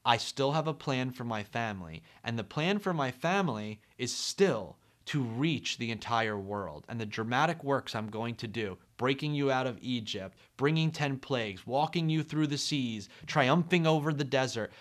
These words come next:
all of these works are so that the whole world will get to know me. The whole world will know my character."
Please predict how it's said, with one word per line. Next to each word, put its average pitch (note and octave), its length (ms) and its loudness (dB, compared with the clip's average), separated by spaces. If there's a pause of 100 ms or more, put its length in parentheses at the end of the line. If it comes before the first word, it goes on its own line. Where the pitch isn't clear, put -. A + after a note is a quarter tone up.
(300)
all F3 300 12
of E3+ 100 6
these D#3 240 0
works B2+ 480 2
are A2 140 -4
so E3+ 520 2
that C3+ 520 -2 (320)
the A#2+ 80 -2
whole D3 340 0
world B2+ 880 2 (300)
will A#2 100 0
get A2 220 -4
to G#2+ 100 -6
know F2 240 -4
me. A1+ 240 -16
The G#2 80 -8
whole B2 220 -4
world C3+ 460 2
will A#2+ 100 -4
know G#2+ 180 -6
my G2 160 -10
character." - 720 -20